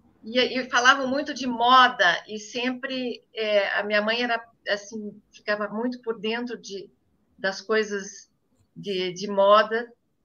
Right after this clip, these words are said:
de fora, porque a Constância era italiana e trazia muita informação. Minha mãe também é italiana, apesar de, do, dos meus traços, que são orientais.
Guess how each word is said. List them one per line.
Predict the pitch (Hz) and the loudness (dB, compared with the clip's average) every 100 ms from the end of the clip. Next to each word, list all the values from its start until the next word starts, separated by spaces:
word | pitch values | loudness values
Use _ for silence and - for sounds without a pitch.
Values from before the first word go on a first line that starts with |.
| _ _ | _ _
de | - 180 | -12 -12
fora, | - 214 196 214 240 | -4 4 6 6 2
porque | 196 - 196 185 - | -6 -8 -2 -2 0
a | - 170 | -2 -2
Constância | 190 185 - 185 - | -6 -10 -6 -8 -6
era | 185 180 | -6 -6
italiana | 175 196 185 185 233 254 247 180 | -4 -2 0 0 0 -2 -6 -12
e | |
trazia | 175 185 185 196 185 | -8 -6 -4 -4 -2
muita | 208 262 220 | 0 0 -2
informação. | 208 190 170 170 190 208 247 - _ _ | -8 -6 -6 -6 -6 -6 -8 -14 _ _
Minha | 170 190 | -2 0
mãe | 185 214 | 2 2
também | 226 190 190 226 | 2 -2 0 0
é | 202 | 0
italiana, | - 185 180 196 226 247 - _ _ _ _ _ _ _ | -2 -4 -2 -2 -2 -6 -10 _ _ _ _ _ _ _
apesar | 165 - 196 175 185 | -8 -4 -4 2 2
de, | 190 - - | 2 -4 -14
do, | 170 165 170 - | -12 -12 -12 -14
dos | - 170 175 | -14 -12 -6
meus | 180 175 | -6 -6
traços, | - 170 190 - 160 | 0 2 2 0 -14
que | - 165 | -14 -14
são | - 170 165 170 | -8 -6 -6 -10
orientais. | 165 170 165 165 170 - - | -12 -8 -8 -4 -2 -2 -6